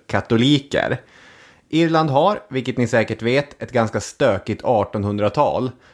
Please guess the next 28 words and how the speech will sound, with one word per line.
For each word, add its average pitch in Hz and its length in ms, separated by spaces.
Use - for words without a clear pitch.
Alla 143 260
grödor 127 540
utom 110 380
potatis 120 720
gick 104 240
på 98 80
export. - 640
Hela 104 300
ön 104 320
var 104 240
avsedd 113 480
för 143 120
det. 139 240
Och 127 280
potatispesten 127 1120
på 117 300
artonhundrafyrtiotalet 113 1000
slog 104 260
därför 98 280
hårt 101 540
mot 101 360
den 101 280
mycket 135 320
fattiga 104 500
och 110 200
mycket - 500
tätt - 340
bebodda 92 640